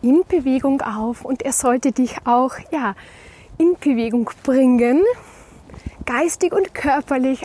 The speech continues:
Also vielleicht magst du ja deine Schuhe anziehen und jetzt einfach mit mir rausgehen und dich auch mit mir einfach,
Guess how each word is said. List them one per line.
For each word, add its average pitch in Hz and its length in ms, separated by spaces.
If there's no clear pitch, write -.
Also 233 240
vielleicht 294 540
magst 294 360
du 294 40
ja 240 300
deine 277 220
Schuhe 302 400
anziehen 247 440
und 254 160
jetzt - 220
einfach - 240
mit 247 200
mir 285 180
rausgehen 254 640
und 294 100
dich - 180
auch 262 220
mit 285 240
mir 262 260
einfach, 220 440